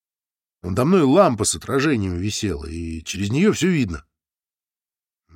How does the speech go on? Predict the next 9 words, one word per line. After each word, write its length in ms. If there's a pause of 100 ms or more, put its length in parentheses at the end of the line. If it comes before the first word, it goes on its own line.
Сняли 300
с 80
меня 160
полотенце. 560 (1400)
А 160
нос-то 420
под 240
ним 220
нет. 340